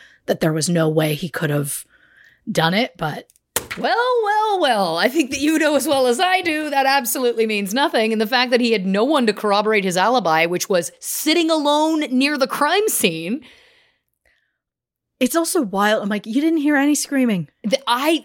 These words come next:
Speaker 2: I
Speaker 1: None?
Speaker 2: love that we're already getting into it. And I'm just like, "Why was this kid not a suspect?" Absolutely. If four people were being brutally murdered, there's no way that you wouldn't have heard something. It's camping. You're in the middle of the wilderness.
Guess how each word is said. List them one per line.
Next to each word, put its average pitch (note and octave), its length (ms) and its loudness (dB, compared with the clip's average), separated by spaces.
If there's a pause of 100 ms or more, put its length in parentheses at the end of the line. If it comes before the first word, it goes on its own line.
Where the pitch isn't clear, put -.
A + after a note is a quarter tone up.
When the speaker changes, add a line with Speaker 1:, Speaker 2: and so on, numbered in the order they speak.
Speaker 2:
I G3+ 60 -4
Speaker 1:
None? D4+ 220 2
Speaker 2:
love A#3+ 160 -2
that B3 160 0
we're A3+ 180 2
already G#3 300 2
getting G3+ 240 -2
into F#3+ 220 0
it. E3+ 80 2
And F#3 100 -6
I'm G3+ 100 0
just G#3+ 220 0
like, A3 180 -2
"Why B3 400 0
was D#4+ 160 0
this F4+ 160 -4
kid G4 380 -2
not D#4 200 0
a E4 40 -2
suspect?" A#4+ 600 -2 (240)
Absolutely. G4 960 0
If C#4+ 100 -4
four F4 260 -2
people F4 280 -2
were D4+ 100 0
being C4+ 260 -2
brutally C#4 640 0
murdered, G#3 580 -2 (220)
there's C#4 260 2
no D4+ 260 -2
way C4 680 -2 (960)
that A3+ 80 2
you A#3 120 0
wouldn't A#3+ 200 0
have F3 80 -4
heard G#3 180 0
something. G3 220 -4
It's G#3 120 -8
camping. D#4 520 2
You're A3 80 2
in B3 80 2
the C4 60 0
middle C#4+ 260 0
of D4 60 -2
the D#4 60 -2
wilderness. C#4 760 -2